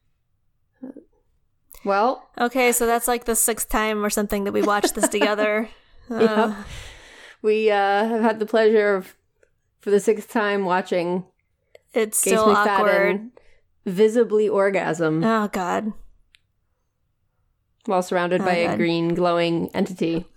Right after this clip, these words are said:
Speaker 2: This description that just popped up on Netflix is so innocuous.
Speaker 1: What is it?
Speaker 2: Again, oh no, I moved my mouse and made it go away. Basically, something like Beverly Crusher meets a, a man. Oh, Doctor Crusher meets a man from her deceased grandmother's past when she tries to put her affairs in order.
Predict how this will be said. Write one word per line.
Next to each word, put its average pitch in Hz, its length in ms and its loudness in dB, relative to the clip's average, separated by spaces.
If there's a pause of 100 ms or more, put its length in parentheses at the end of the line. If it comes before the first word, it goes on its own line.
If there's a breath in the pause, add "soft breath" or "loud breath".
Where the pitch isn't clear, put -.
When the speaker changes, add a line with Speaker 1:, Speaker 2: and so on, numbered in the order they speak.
Speaker 2:
This - 180 0
description 262 520 -2
that 220 100 0
just 208 160 -2
popped 220 320 0
up 208 140 -2
on 202 100 -6
Netflix 196 680 -2 (140)
is 208 160 0
so 214 280 2
innocuous. 196 920 -2 (1040)
Speaker 1:
What 214 180 4
is 208 140 4
it? 202 80 6
Speaker 2:
Again, 202 400 0 (140)
oh 208 240 2
no, 202 100 2
I 196 80 0
moved 196 220 0
my 196 100 0
mouse 196 300 0
and 208 40 -4
made - 120 -2
it - 40 -4
go 190 140 0
away. 190 200 0
Basically, 240 840 2
something 240 280 0
like 226 140 0
Beverly 208 300 0
Crusher 202 680 -2 (180)
meets 214 320 2
a, 202 180 -4 (520)
a 208 100 0
man. 196 400 -2
Oh, 202 200 0 (400 loud breath)
Doctor 233 240 0
Crusher 254 340 0
meets 226 240 -2
a 233 60 2
man 208 220 0
from 208 140 0
her 208 100 2
deceased 202 420 -2
grandmother's 214 460 0
past 185 500 0
when 202 80 -2
she - 100 -2
tries 214 280 0
to 220 100 -2
put - 160 -2
her 202 100 -2
affairs 190 440 -2
in 196 80 -2
order. 185 440 -2